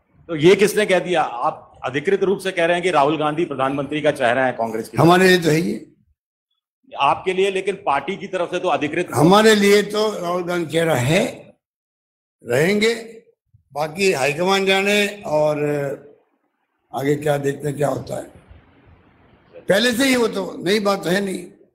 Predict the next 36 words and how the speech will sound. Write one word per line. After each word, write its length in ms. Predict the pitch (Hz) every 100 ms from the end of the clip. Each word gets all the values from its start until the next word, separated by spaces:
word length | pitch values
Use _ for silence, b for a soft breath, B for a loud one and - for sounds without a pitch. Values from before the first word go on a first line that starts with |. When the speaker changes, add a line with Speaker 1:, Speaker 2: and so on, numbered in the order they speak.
| -
Speaker 1:
नहीं, 100 | 202 147
अभी 200 | 147 170
Speaker 2:
कांग्रेस 280 | 202 220 202
अध्यक्ष 360 | 180 226 -
थे 80 | 220
वो 220 | 196 190 170
पहले, 400 | 165 160 185 208
तब 160 | - 165
भी 160 | 175
वही 200 | 202 208 196
थे। 140 | 180 - - 143
Speaker 1:
अभी 260 | 147 196
राहुल 320 | 175 131 160 170
गांधी 300 | 156 156 185
लगातार 480 | 147 147 147 165 160
इनकार 340 | 147 135 147
करते 300 | 147 139 147
रहे 160 | 143 147
हैं, 80 | 156
मल्लिकार्जुन 580 | 135 131 131 123 151
खड़गे 320 | - 120 127 143
इनकार 380 | 127 120 117 123
करते 300 | 123 113 127
रहे 160 | 131
हैं 140 | 156 160
कि 100 | 156
कांग्रेस 460 | 123 123 131 147 -
की 100 | 147
तरफ 280 | 131 127
से 140 | - 147
कोई 240 | 143 143
प्रधानमंत्री 640 | 147 120 107 117 123 123 135
का 180 | 123 123
चेहरा 400 | 120 101 110 139 131 B B -
नहीं 260 | 123 139 160
रहेगा, 380 | 123 107 90